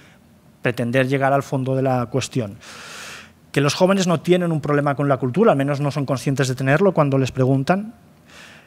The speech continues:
En todo caso, es la cultura la que tiene un problema con los jóvenes, por decirlo de alguna forma, <laughs> puntito polémica. Es decir, somos los gestores culturales, los productores, los, los que pretendemos de esto hacer un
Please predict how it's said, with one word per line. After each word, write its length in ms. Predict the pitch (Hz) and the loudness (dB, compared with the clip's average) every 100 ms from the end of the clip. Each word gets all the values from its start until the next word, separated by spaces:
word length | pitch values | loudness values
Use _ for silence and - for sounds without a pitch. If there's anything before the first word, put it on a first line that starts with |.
| - - _ - - | -20 -20 _ -20 -6
En 140 | 143 | -4
todo 200 | 131 147 | 2 2
caso, 220 | 147 143 175 | 4 0 2
es 80 | |
la 80 | 185 | 0
cultura 380 | 147 127 175 131 | 2 2 2 2
la 100 | 113 | 0
que 80 | 117 | -2
tiene 140 | 131 | -2
un 60 | 123 | 0
problema 300 | 135 131 123 | 0 0 -2
con 80 | 127 | -4
los 140 | 120 | -6
jóvenes, 480 | - 107 - - - - _ - - - - | -8 -12 -12 -20 -20 -20 _ -20 -20 -20 -16
por 100 | - | -16
decirlo 380 | - 135 123 123 | -6 -2 0 0
de 60 | |
alguna 240 | 123 131 120 | 0 -2 -4
forma, 540 | - 127 123 - - - | -2 -2 0 0 0 -2
<laughs> 100 | - | -12
puntito 400 | - 123 135 139 | -4 -2 -2 -4
polémica. 440 | 123 127 117 107 113 | 0 0 0 -6 -10
Es 60 | |
decir, 320 | 120 - 120 - - - - - | -8 -2 -2 -4 -20 -20 -20 -18
somos 460 | - 143 143 147 131 | -6 -2 0 -2 -2
los 280 | 139 147 139 | -2 -2 -2
gestores 440 | 147 - 156 151 | -6 2 2 2
culturales, 560 | - 151 160 151 147 139 | 0 -2 4 4 2 -4
los 80 | 139 | -2
productores, 720 | 156 151 156 151 139 135 123 | 2 2 2 2 4 2 0
los, 440 | 139 131 - - | -2 -4 -8 -10
los 280 | 147 123 - | -8 -8 -10
que 240 | - - 123 | -12 -8 -6
pretendemos 880 | - 127 135 135 143 139 139 131 | -4 -2 0 4 4 4 0 -2
de 380 | 131 127 123 120 | -6 -6 -6 -8
esto 200 | 123 - | -10 -8
hacer 240 | 127 135 127 | -6 -2 -2
un 280 | 123 120 | -2 -4